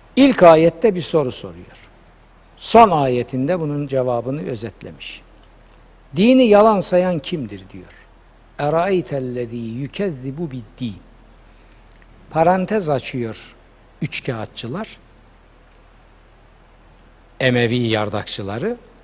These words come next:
din gününü yalansayan diyor mesela. Bitti. Maun suresinin mesajı yok oldu.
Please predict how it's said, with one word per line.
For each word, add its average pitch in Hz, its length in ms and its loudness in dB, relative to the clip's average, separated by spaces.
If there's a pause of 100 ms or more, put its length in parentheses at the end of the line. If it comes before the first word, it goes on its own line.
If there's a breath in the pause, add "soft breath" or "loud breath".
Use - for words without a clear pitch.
(1300)
din 254 300 6
gününü 185 440 2
yalansayan 143 1000 0
diyor 95 340 -8
mesela. - 360 -2 (1080)
Bitti. - 260 -8 (1080)
Maun 160 300 8
suresinin 127 600 -6
mesajı 147 500 -2
yok 156 260 2
oldu. 82 160 -14